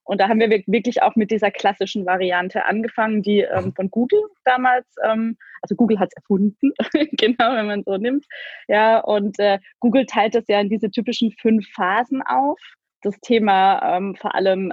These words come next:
Speaker 1: Understanding und Mapping, dass man erstmal versteht, um was für ein Thema soll's eigentlich wirklich genau gehen und auch mal guckt,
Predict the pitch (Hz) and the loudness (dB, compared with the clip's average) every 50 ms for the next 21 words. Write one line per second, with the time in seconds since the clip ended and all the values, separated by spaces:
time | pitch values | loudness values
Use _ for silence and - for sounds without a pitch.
0 | - - 202 208 185 196 190 - - 190 202 214 202 196 185 180 185 185 185 190 | -4 -2 -2 0 -2 -4 -2 -2 0 0 0 0 -2 -2 -4 -4 -4 0 0 0
1 | 208 226 - 294 269 262 262 247 214 214 - 214 208 214 - - 190 - - 202 | 0 0 0 0 2 2 2 0 0 0 -2 -4 -4 -2 -2 -2 -2 0 0 0
2 | 190 185 180 175 - 185 - - 208 208 - 185 196 180 185 - - 185 175 - | 2 2 0 -2 -4 -6 -2 0 2 2 2 2 0 -2 -2 -2 -2 -2 -2 0
3 | - 214 208 220 214 208 196 196 190 185 - - 175 185 190 190 - 190 180 180 | 0 0 0 2 0 2 2 2 2 2 2 0 0 0 -2 -6 -6 -8 -6 -6
4 | 190 - - 190 180 160 165 170 180 - 202 214 247 269 262 226 202 - - - | -10 -8 -6 -6 -4 -2 -2 -2 -2 0 0 2 2 4 2 2 2 0 -2 -2
5 | 196 180 - - 220 196 - | -6 -6 -2 -2 -2 -2 -4